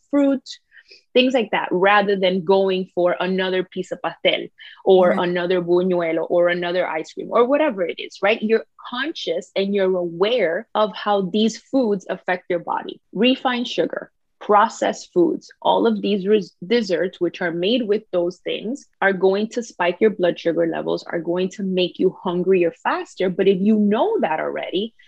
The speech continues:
Speaker 1: then you're going to counteract that with something healthy so that you don't go on that hamster wheel of not being able to control what comes after that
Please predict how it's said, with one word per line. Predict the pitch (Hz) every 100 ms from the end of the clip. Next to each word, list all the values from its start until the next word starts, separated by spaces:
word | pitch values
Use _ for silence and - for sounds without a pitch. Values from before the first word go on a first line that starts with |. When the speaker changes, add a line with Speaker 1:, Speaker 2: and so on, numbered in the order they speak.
| _ -
Speaker 1:
then | 226
you're | 226 226
going | 190 214 233 240
to | - 190
counteract | - 247 226 240 220 - 202 202 - - - - -
that | 175 170 233 185 - -
with | 180 180 185 185 _
something | - 214 190 185 208
healthy | 190 294 349 - 196 202
so | - 190
that | 190
you | 196 208
don't | 180 202 220 226
go | 202 196
on | 185 185
that | 175
hamster | 175 - 214 247 - 196 185
wheel | 180 175 170
of | 180 180
not | 185 180 190 -
being | 180 180 -
able | 190 180 175
to | - 170
control | - 165 - - 220 220 175 170 -
what | 196 196
comes | 190 180 -
after | 156 156 - -
that | - -